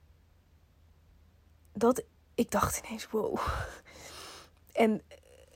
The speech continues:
toen besefte ik me dat dus al vanaf mijn jeugd heel erg. Voordat ik me er bewust van was, was dit topic een issue. En, ehm,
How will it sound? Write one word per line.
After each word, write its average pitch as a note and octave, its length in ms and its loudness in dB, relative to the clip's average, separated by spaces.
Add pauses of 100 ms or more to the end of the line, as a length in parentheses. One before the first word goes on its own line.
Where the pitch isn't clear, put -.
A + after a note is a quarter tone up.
(220)
toen B3 160 2
besefte B3 380 4
ik A3 60 4
me G3+ 100 -2
dat G3 160 -4
dus A3 160 2
al G#3+ 120 6
vanaf G#3+ 280 -2
mijn G#3+ 200 -2
jeugd A3 480 4
heel A3 300 6
erg. A#3 460 -2 (300)
Voordat A3+ 360 4
ik A3+ 80 4
me A3 120 2
er G#3 100 4
bewust G#3 360 6
van G#3+ 220 0
was, A3 340 -2 (100)
was A3 240 4
dit A3 240 -2
topic G#3 360 0
een G3+ 100 -4
issue. - 480 -4
En, G3 320 -4 (760)
ehm, - 360 -6